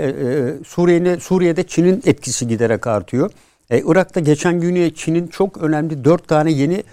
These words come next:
e, petrol tesisi ve bununla ilgili ve çok modern tesisler kurma anlaşması yaptığını biliyoruz. Tek yol, tek kuşakta Irak'ı, e, Çinliler açıkladı. "Bizim bu bölgedeki temel noktamızdır." diye açıklama yaptılar. E, bütün bunlara baktığımızda,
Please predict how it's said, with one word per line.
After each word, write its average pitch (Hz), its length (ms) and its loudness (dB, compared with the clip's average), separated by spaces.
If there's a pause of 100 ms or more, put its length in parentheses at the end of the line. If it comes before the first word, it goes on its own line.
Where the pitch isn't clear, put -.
(260)
e, 127 140 -4
petrol 147 380 -2
tesisi 139 600 0
ve 127 180 0
bununla 160 240 4
ilgili 143 280 2
ve 147 80 2
çok - 280 -2
modern 151 320 0
tesisler 143 480 -2
kurma 147 260 -2
anlaşması 139 520 -2
yaptığını 135 440 0
biliyoruz. 104 400 -2 (580)
Tek 180 260 0
yol, 165 160 0
tek 185 220 -4
kuşakta 170 640 -4 (260)
Irak'ı, 175 640 0
e, 139 300 0
Çinliler 165 380 0
açıkladı. 151 580 -6 (180)
"Bizim 131 320 -6 (180)
bu 160 200 -2
bölgedeki 151 460 2
temel 165 460 2
noktamızdır." 110 720 -4
diye 101 120 -2
açıklama 98 460 -4
yaptılar. 127 420 -2 (540)
E, 110 100 -2
bütün 190 300 -2
bunlara 170 300 -2
baktığımızda, 156 760 -2